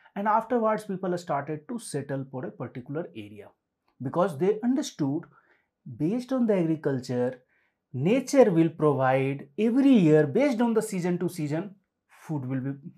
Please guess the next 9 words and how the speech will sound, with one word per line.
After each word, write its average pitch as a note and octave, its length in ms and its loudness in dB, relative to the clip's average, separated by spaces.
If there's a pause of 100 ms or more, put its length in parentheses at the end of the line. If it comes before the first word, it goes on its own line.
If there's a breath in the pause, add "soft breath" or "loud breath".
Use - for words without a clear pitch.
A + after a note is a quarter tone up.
food, C#3 340 -6 (120)
food C3+ 260 -6
will B2+ 140 -4
be C3 120 -4
available. A2+ 400 -8 (440 soft breath)
Once C4 200 -2
food A3 440 -4
is F#3+ 60 0
available, D3+ 480 -2